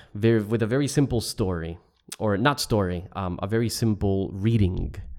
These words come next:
from the book How Not to Be Secular, Reading Charles Taylor by James K A Smith. Now, I want you to listen to this. This is from the introduction to his book. I highly recommend this book, How Not to Be Secular,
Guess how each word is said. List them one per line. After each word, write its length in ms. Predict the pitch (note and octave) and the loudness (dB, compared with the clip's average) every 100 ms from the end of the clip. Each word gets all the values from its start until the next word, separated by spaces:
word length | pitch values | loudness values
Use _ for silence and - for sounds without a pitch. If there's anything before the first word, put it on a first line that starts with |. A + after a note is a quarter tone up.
| - - - - | -16 -20 -20 -20
from 260 | - A#2+ C3+ | -2 2 2
the 100 | C3+ | 2
book 360 | A2 A2 - - | 2 2 0 -12
How 320 | - - B2 | -10 0 4
Not 300 | A#2 A2+ E2 | 4 4 2
to 60 | A#2+ | -2
Be 160 | G#2+ | -2
Secular, 640 | G2+ - F#2 F#2 E2 E2+ - | -2 -2 -4 -4 -6 -6 -6
Reading 260 | G#2+ A2+ A#2+ | 0 2 2
Charles 300 | A#2 A2 G#2 | 4 2 0
Taylor 440 | - F2+ F2 E2+ - | -2 -4 -4 -8 -10
by 320 | F#2 F2+ F2 | -4 -4 -4
James 640 | D#2+ G2 F#2+ F#2 F2 E2 - _ _ _ _ - | -6 -4 -2 -2 -4 -6 -14 _ _ _ _ -10
K 280 | G#2 F#2 F2+ | -4 -2 -2
A 340 | F#2 F2+ F2 _ _ _ | -4 -4 -8 _ _ _
Smith. 800 | - - - G#2+ D3+ - - - - _ _ - - _ | -6 -4 2 0 0 -8 -14 -14 -16 _ _ -20 -20 _
Now, 60 | F2 | 2
I 20 | |
want 140 | F3 | 4
you 60 | F#3+ | 6
to 60 | E3+ | 6
listen 300 | F3 D#3 C3 | 6 6 2
to 100 | G#2+ | 0
this. 180 | F#2 | -2
This 200 | G2+ C#3+ | 0 0
is 100 | E3+ | 2
from 160 | D#3+ F3+ | 2 2
the 140 | D#3 | 4
introduction 500 | D3+ C#3+ B2+ A#2+ C#3 | 2 2 2 2 0
to 80 | B2 | 0
his 120 | B2+ | 0
book. 180 | A2 G#2+ | 0 0
I 80 | F2 | 0
highly 260 | A#2 C#3 D3 | 0 2 2
recommend 400 | C#3 C#3 A#2+ A#2 | 2 2 0 -2
this 80 | |
book, 220 | G#2+ G#2 G2+ | -2 -4 -2
How 160 | A2 | 0
Not 180 | A2+ G2+ | 0 -2
to 80 | A2 | -4
Be 100 | A2 | -4
Secular, 520 | - F#2+ F2+ F2+ F2+ | -4 -4 -4 -4 -6